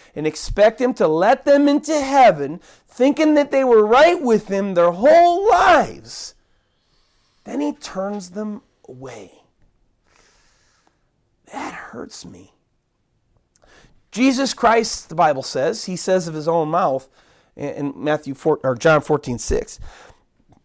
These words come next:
"I am the way and the truth and the life, and no man comes to the Father except through me." Jesus Christ is the only way to heaven, and that's what the, a real Bible says.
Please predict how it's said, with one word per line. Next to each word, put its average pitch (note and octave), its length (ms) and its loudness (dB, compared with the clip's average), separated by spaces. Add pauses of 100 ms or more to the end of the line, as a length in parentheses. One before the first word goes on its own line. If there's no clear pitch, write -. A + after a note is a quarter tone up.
(120)
"I F#3+ 180 4
am G3+ 140 4
the D#3+ 80 4
way D3 140 0
and C#3 100 -2
the C3 60 -6
truth C#3 220 -10
and B2+ 80 -4
the C3 40 -2
life, C#3 200 -4
and C#3 100 -4
no D#3 120 0
man D#3+ 180 0
comes C#3+ 200 -8
to C#3+ 60 -12
the C#3 60 -12
Father C#3+ 320 0
except - 400 -6
through D#3+ 580 -8 (240)
me." A#2 320 -20 (880)
Jesus B3 400 -2
Christ A3 280 4
is F#3+ 120 -4
the G3 120 -2
only G3 220 2
way F3+ 180 0
to B3 260 -4
heaven, C#3+ 480 -4
and C3+ 120 -8
that's D#3+ 220 -2
what D#3 140 -12
the, - 100 -18 (440)
a C3 120 -4
real F#3+ 240 6
Bible G2+ 320 -6
says. - 460 -20